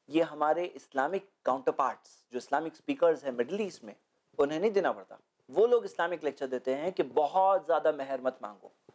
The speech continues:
क्योंकि वहाँ पे culture opposite है कि महर में एक लड़की का फादर कह रहा है कि तुम्हें मेरी बच्ची से शादी करनी है, पचास लाख दोगे तो मैं शादी कराऊंगा,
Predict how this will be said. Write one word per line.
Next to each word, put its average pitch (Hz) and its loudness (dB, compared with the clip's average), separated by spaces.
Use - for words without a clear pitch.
क्योंकि 175 0
वहाँ 151 0
पे 240 -2
culture 180 2
opposite 185 -2
है 147 4
कि 175 -2
महर 147 2
में 165 -8
एक 127 -2
लड़की 139 0
का 180 2
फादर 160 2
कह 151 -2
रहा 156 6
है 170 2
कि 165 -12
तुम्हें 160 -6
मेरी 160 -4
बच्ची 147 -4
से 170 -12
शादी 151 0
करनी 208 -2
है, 220 -20
पचास 156 2
लाख 143 2
दोगे 131 -4
तो 120 -2
मैं 110 0
शादी 107 -2
कराऊंगा, 101 -10